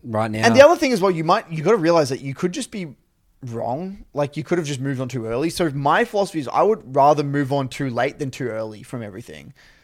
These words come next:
Speaker 1: Yeah.
Speaker 2: So, like, I'm sticking with, like, I, I genuinely stick with pools longer, even though they,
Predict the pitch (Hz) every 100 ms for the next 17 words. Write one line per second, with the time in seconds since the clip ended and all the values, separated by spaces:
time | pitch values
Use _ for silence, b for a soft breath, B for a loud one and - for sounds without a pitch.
0 | b 117 104 - - 190 185 - 175 208
1 | - 185 196 170 160 160 151 135 175 135
2 | 180 131 151 160 165 147 156 139 120 139
3 | 120 123 127 147 160 185 - 151 156 156
4 | 139 131